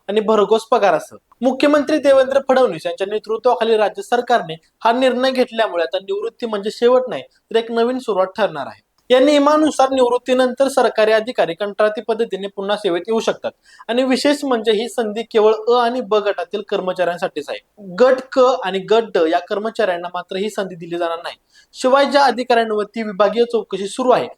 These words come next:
आणि त्यांना देखील कंत्राटी पद्धतीने पुन्हा सेवेत घेण्याची मनाई करण्यात आली आहे. या नव्या धोरणामुळे राज्य सरकारकडे अनुभवसंपन्न कर्मचाऱ्यांचा ताफा उपलब्ध राहणार आहे. निवृत्तीनंतरही त्यांच्याकडे कौशल्य, समज आणि क्षमता आहे अशा अधिकाऱ्यांना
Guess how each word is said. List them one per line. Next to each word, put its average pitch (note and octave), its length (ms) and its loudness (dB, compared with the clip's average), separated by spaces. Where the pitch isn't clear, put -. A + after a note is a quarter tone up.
आणि E3 160 -12
त्यांना A3 240 0
देखील A3 340 -8
कंत्राटी F#3+ 420 -4
पद्धतीने F3 460 -8
पुन्हा F#3+ 280 -6
सेवेत F3+ 280 -4
घेण्याची E3 400 -8
मनाई E3+ 260 -2
करण्यात C#3 300 -4
आली C3+ 160 -2
आहे. - 100 -20
या A#3+ 80 6
नव्या C#4 300 6
धोरणामुळे C4 600 4
राज्य B3 300 4
सरकारकडे A#3 640 4
अनुभवसंपन्न A3 760 2
कर्मचाऱ्यांचा G3+ 580 4
ताफा F3+ 260 2
उपलब्ध E3 400 0
राहणार G#3+ 320 4
आहे. B2+ 120 2
निवृत्तीनंतरही C4+ 840 4
त्यांच्याकडे A3 500 2
कौशल्य, A3 580 0
समज F#3+ 400 0
आणि E3+ 120 -8
क्षमता G#3+ 400 -2
आहे F3+ 160 2
अशा A#3 240 2
अधिकाऱ्यांना A3 640 0